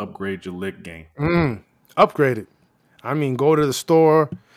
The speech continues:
Speaker 2: get whatever accoutrement, enhancements you need to get, tongue ups,
Speaker 1: Ask
Speaker 2: tongue
Speaker 1: Beyonce to upgrade you.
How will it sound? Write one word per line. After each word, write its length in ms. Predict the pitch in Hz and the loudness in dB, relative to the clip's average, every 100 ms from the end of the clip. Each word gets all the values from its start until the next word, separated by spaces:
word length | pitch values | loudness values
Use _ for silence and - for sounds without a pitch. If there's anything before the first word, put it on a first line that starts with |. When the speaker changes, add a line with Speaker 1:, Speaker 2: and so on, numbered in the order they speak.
| _ _ | _ _
Speaker 2:
get 140 | - 143 | -6 0
whatever 340 | 147 147 135 | 2 2 0
accoutrement, 1000 | 127 - 165 - 147 156 151 151 147 - | -4 -4 -6 -4 0 2 4 2 0 -6
enhancements 640 | 123 - 180 170 - 160 151 | -6 0 0 0 -4 -6 -4
you 80 | |
need 140 | 156 147 | -4 -4
to 80 | 127 | -4
get, 360 | 135 160 156 - - _ _ _ _ | 0 0 -2 -16 -20 _ _ _ _
tongue 240 | - 180 170 | 0 2 4
ups, 400 | 156 - - - _ _ _ - | 2 -4 -10 -14 _ _ _ -6
Speaker 1:
Ask 100 | 170 | 0
Speaker 2:
tongue 180 | 180 165 | 0 0
Speaker 1:
Beyonce 500 | 98 104 104 107 101 | -4 -6 -6 -4 -4
to 120 | 98 | -4
upgrade 500 | 104 98 101 110 113 107 | -8 -8 -4 -4 -4 -6
you. 160 | 113 | -8